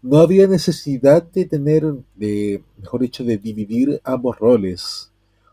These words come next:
Lo que obviamente aquí se tendría que dividir es la concentración, obviamente que tendría que ser una copresentación compartida, hasta por lo menos dos mil veintiséis o dos mil veintisiete, cuando ya Catalan pueda consolidarse propiamente como una figura,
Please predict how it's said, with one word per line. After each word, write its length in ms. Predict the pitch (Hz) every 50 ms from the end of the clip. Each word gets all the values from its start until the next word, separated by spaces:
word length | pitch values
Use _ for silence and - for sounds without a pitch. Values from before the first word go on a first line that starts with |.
| _ _ _ _ _ _ _ -
Lo 100 | - 101
que 100 | - 123
obviamente 520 | 117 113 117 123 135 131 143 143 143 139
aquí 260 | 151 139 _ - 147 143
se 180 | - - 151
tendría 320 | 139 127 113 110 107 131 127
que 100 | - 131
dividir 380 | 127 113 110 107 110 123 127
es 80 | 143 127
la 100 | 123 120
concentración, 760 | - 120 107 104 - - 120 104 - 101 - - 147 139 131
obviamente 460 | 131 123 127 120 120 127 123 - 135
que 100 | - 135
tendría 320 | 117 117 110 110 113 123 113
que 80 | 117 117
ser 180 | - - 131
una 140 | 123 123 120
copresentación 760 | _ _ - 120 107 110 110 - 120 107 98 - - 123 120
compartida, 960 | _ - 127 123 120 - - 131 135 143 - 185 175 160 147 151 160 180 180 _ _ _ _ _ _ _ _ _ _ _ _ _ _ _ _
hasta 420 | - 185 202 190 - _ - 214 202
por 120 | 196 185
lo 120 | 170 170 151
menos 260 | 156 165 175 185 180
dos 140 | 180 165 147
mil 240 | 143 143 143 139
veintiséis 880 | 135 143 143 135 123 _ 139 127 - - - 160 156 160 175 156 - -
o 200 | 139 139 123 120
dos 120 | 113 120 113
mil 120 | 123 123
veintisiete, 500 | 120 131 123 - 120 - 143 139 139 139
cuando 200 | 131 143 131 127
ya 200 | 123 120 131 123
Catalan 460 | - 139 135 131 139 139 143 135 139 _
pueda 240 | - 139 139 143 139
consolidarse 1120 | - 139 135 127 - - - 147 135 127 127 120 139 143 147 143 147 - - - 175 170
propiamente 560 | - - 147 139 143 135 123 135 139 135 151
como 180 | 143 - 127 131
una 160 | 131 135 131
figura, 560 | 135 - 139 113 120 127 139 143 143 139 -